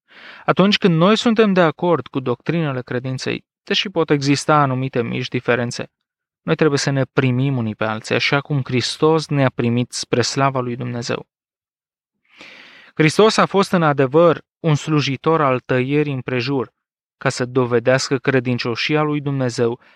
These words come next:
și să întărească făgăduințele date părinților, și ca neamurile să slăvească pe Dumnezeu pentru îndurarea lui, după cum este scris: „De aceea te voi lăuda printre neamuri și voi cânta numele tău.”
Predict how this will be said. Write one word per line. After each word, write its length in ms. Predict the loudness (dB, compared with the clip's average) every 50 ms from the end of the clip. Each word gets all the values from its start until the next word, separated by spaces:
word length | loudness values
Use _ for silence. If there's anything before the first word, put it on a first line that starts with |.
| _ _ _
și 180 | _ -6 -4 -2
să 140 | 0 0 0
întărească 500 | 0 2 2 2 4 2 0 0 0 -2
făgăduințele 840 | 0 0 0 0 2 2 0 0 0 -2 -2 -4 -4 -4 -4 -4 -4
date 300 | -2 -2 -2 -2 -2 -6
părinților, 640 | -6 -4 -4 -4 -4 -4 -6 -6 -4 -4 -4 -6 -6 _ _ _ _ _ _ _ _ _ _ _ _
și 180 | -10 -8 -6 -4
ca 180 | -2 -2 -2
neamurile 580 | 0 0 0 0 0 0 0 -2 -2 -2 0 -2
să 160 | 0 -2 -2
slăvească 600 | -4 -4 -4 -4 -2 0 0 0 0 -2 -4 -6
pe 120 | -4 -4 -4
Dumnezeu 520 | -4 -4 -4 -4 -4 -2 0 0 0 0
pentru 360 | 0 0 0 0 0 0 -2
îndurarea 640 | -2 -2 -2 -2 -2 0 2 2 2 2 2 0 0
lui, 300 | 0 0 0 0 0 -2
după 240 | -4 -4 -4 -4
cum 180 | -4 -4 -4 -4
este 220 | -4 -4 -4 -6
scris: 460 | -6 -6 -6 -6 -6 -4 -6 -6 -10 _ _ _ _ _ _ _ _ _ _ -20 -20 -20 -20 -20 -20 -20 _ _
„De 180 | -4 2 2 4
aceea 520 | 4 4 2 2 2 2 4 4 2 2 0 _ _
te 140 | 4 4 4
voi 300 | 4 4 4 6 6 6
lăuda 480 | 4 4 2 2 0 2 2 2 2
printre 400 | 0 -2 -4 -6 -6 -4 -4 -4
neamuri 520 | -4 -2 -2 -2 -2 -4 -6 -8 -10 -12 _ _ _ _
și 200 | -14 -8 -4 -4
voi 240 | -2 0 0 0 0
cânta 420 | -2 -4 -6 -6 -2 -2 -2 -2
numele 440 | -2 -4 -6 -6 -8 -8 -8 -8 -8
tău.” 320 | -10 -10 -12 -12 -12 -14